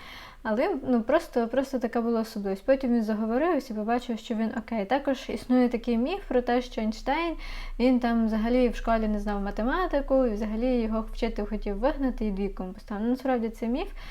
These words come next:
насправді він гарно вивчав математику, все в нього круто було. Він, а, значить, в період якраз, він коли народився, то в нього почався період Меркурію, його Лагнеша, який, власне, в падінні.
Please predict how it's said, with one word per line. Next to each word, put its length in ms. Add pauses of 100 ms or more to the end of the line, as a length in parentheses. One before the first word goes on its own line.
(180)
насправді 320
він 140
гарно 340
вивчав 300
математику, 560
все 200
в 60
нього 220
круто 320
було. 280
Він, 200 (460)
а, 340 (180)
значить, 320
в 100
період 340
якраз, 460 (100)
він 200
коли 180
народився, 640
то 120
в 20
нього 220
почався 440
період 360
Меркурію, 500
його 220
Лагнеша, 520
який, 200
власне, 340
в 20
падінні. 540